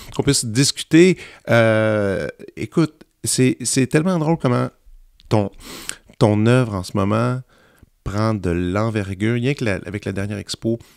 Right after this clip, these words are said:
qu'il y a eu au, mu-, au, au Musée des Beaux-Arts. Faut dire que le timing, j'en revenais pas du timing.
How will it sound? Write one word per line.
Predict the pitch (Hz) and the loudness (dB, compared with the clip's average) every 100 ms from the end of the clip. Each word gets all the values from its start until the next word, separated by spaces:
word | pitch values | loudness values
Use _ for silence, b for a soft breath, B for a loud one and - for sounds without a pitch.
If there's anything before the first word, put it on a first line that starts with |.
| b | b
qu'il | - 101 | -6 -2
y | |
a | |
eu | 104 104 | -2 -2
au, | 98 | -4
mu-, | 95 95 | -4 -4
au, | - 85 85 | -6 -8 -8
au | 92 | -6
Musée | 87 92 | -4 -2
des | 104 | -2
Beaux-Arts. | 92 90 90 101 117 110 - | -4 -4 -4 -2 -4 -6 -10
Faut | - | -4
dire | 107 165 | 0 2
que | 131 | 2
le | 110 | -2
timing, | 110 110 123 139 | -2 -2 -4 -4
j'en | 113 | -6
revenais | 95 98 | -6 -6
pas | 90 113 | -6 -8
du | - | -8
timing. | - 92 92 107 117 | -8 -6 -4 -4 -4